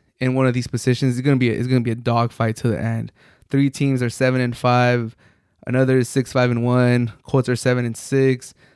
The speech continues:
It's gonna be a dogfight to the end. The Chargers are just one game back in, against the Chiefs, so they're still in it. The Bengals are just one game back against the Ravens,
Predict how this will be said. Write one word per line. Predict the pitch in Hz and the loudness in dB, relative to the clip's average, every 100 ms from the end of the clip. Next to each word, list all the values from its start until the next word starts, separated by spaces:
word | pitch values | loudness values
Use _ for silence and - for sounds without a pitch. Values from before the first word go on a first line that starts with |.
| _ - | _ -4
It's | 131 | -2
gonna | 156 | 2
be | 151 | 2
a | |
dogfight | 135 135 139 147 135 | 2 0 0 0 -2
to | 131 | -4
the | 123 | -2
end. | 127 135 135 131 - - | 0 2 2 -2 -4 -4
The | 127 | -2
Chargers | 135 139 139 131 | 0 2 2 0
are | 120 | 0
just | 123 120 | 0 0
one | 131 | 0
game | 127 123 | 2 0
back | 123 123 104 | 2 0 -2
in, | 123 117 - | -4 -6 -6
against | 120 123 117 | -4 -4 -4
the | |
Chiefs, | 104 - 135 131 123 - _ _ | -6 0 2 0 -2 -12 _ _
so | - 117 | -12 -2
they're | 123 | 0
still | 131 - 139 | 0 0 2
in | 123 131 | 2 2
it. | 131 127 127 _ _ _ - | 2 2 -2 _ _ _ -8
The | |
Bengals | 120 131 135 135 123 | -2 0 2 2 2
are | |
just | 117 131 104 | 0 -2 -2
one | 131 | -2
game | 127 127 | 0 0
back | 120 123 | 2 0
against | 113 120 117 | 0 -4 -2
the | 113 | 0
Ravens, | 123 123 120 117 - | 2 2 2 -2 -8